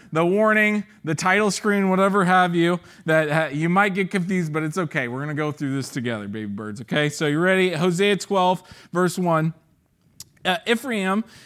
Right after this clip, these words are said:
feeds on the wind and pursues the east wind all the day long."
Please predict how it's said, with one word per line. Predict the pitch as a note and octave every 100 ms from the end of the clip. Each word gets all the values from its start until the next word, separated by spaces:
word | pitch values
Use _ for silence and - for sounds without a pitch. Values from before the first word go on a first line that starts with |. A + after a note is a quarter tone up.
| _
feeds | - B3 C4 C4 G#3
on | G#3+ A3
the | G#3
wind | F#3 E3+ E3+
and | - F3+
pursues | - A#3 - - B3+ B3 C4+ A#3
the | A#3 -
east | G3+ A#3 B3 F3+
wind | D#3+ C#3+ C#3+ - -
all | E3 F3 F3+
the | F3
day | D#3 D3+ D#3
long." | D#3 C#3+ B2 G#2+